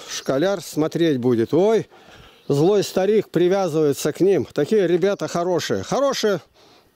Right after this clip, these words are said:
Никто не говорит, что плохие. Забор сделанный, тут же упал.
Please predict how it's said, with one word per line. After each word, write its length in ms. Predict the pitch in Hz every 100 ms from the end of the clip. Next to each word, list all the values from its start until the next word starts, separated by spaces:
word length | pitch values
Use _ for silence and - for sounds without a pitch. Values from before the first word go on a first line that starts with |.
| -
Никто 260 | 135 220
не 120 | 247 214
говорит, 240 | 175 190
что 100 | -
плохие. 440 | - 165 - 113 87 - - - - _ _ _ _ _ _ - - - - - -
Забор 400 | 110 156 190 247
сделанный, 440 | 131 180 190 165 151
тут 200 | 202 151
же 80 |
упал. 400 | 135 117 143 143